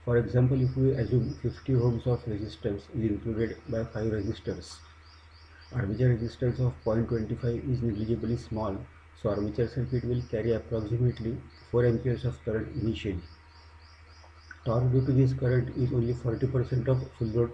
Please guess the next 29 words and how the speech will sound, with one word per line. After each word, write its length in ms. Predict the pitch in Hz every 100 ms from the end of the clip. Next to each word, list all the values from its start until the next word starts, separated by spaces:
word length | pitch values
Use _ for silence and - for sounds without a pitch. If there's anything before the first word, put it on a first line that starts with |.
| -
torque. 240 | 123 98 - - - - - - - - 120
When 200 | 120 156
each 100 | 131
resistance 560 | 135 127 127 131 131 120
of 140 | 131 123 - -
ten 200 | 127 123
ohms 280 | 120 117 117 -
is 220 | 127 131 117
removed 380 | 113 120 123 -
from 200 | 123 -
armature 380 | 113 104 120
circuit, 360 | 107 117 - 113 - - - - -
tor-, 240 | 113 107 - - -
torque 220 | 120 127
will 120 | 120
rise 320 | 117 120 123 - -
from 300 | 123 117 - - -
forty 340 | 127 113 131 120
to 200 | 131 127
fifty 440 | 127 - - 120 123 - - - -
to 80 |
sixty-six 720 | 123 123 - 127 - 123 - - - - - -
and 180 | 117
then 300 | 107 131 135
hundred 340 | 131 104 117 113
percent 360 | 110 - 120 - -
if 100 | 120 -
we 220 | 123 123 - - - - -
ignore 360 | 123 110 120